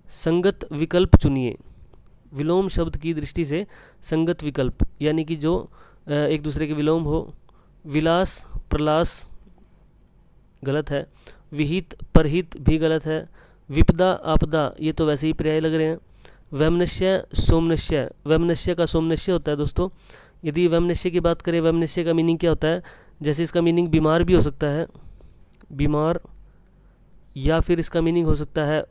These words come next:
वैर या द्वेष, वैर या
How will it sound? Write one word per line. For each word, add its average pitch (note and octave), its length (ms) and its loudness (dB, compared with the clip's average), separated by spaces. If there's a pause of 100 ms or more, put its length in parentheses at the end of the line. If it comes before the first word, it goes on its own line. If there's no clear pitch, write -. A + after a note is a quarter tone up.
(160)
वैर C#3+ 380 0
या D#3+ 140 2
द्वेष, D3 480 -4 (1040)
वैर D3 360 -2
या D3 320 -2